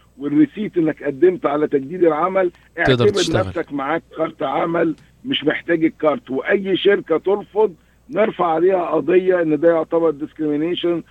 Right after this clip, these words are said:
Speaker 1: وإليجا ان هم يرفضوا ان هم يشغلوك وانت معاك ورقة بتقول ان هو تم تمديد عق-، آه، كارت العمل بتاعك خمسمية وأربعين يوم.
Speaker 2: طيب أستاذ محمد، في سؤال حول المقابلات للحصول على تأشيرة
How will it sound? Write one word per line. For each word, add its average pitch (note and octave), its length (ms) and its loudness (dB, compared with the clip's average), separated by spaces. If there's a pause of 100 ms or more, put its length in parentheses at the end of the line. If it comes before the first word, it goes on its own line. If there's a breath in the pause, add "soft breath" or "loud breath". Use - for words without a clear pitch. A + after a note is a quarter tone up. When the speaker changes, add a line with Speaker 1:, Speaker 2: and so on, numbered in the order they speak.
(200 soft breath)
Speaker 1:
وإليجا D#3+ 540 4
ان D#3 100 2
هم E3 180 2
يرفضوا D#3 420 0
ان D3+ 60 2
هم D#3 180 0
يشغلوك C#3 520 -2
وانت D#3+ 180 2
معاك C#3 300 0 (400 soft breath)
ورقة F3 320 2
بتقول D#3+ 360 -2
ان D#3 120 -2
هو D#3 160 2
تم E3+ 280 -4
تمديد C#3 400 -4
عق-، C#3+ 300 -2
آه، C3 320 -4 (100)
كارت - 200 -2
العمل C#3+ 260 0
بتاعك D3 340 0
خمسمية C3+ 480 -10
وأربعين A2 440 -6
يوم. G#2 160 -16 (680 soft breath)
Speaker 2:
طيب C3+ 120 4
أستاذ D#3+ 240 0
محمد، D#3 360 -2
في D3+ 140 -2
سؤال D3+ 360 2
حول D#3 340 2
المقابلات C3 1200 2
للحصول B2 1040 -8
على A#2 240 -2
تأشيرة C#3 560 -2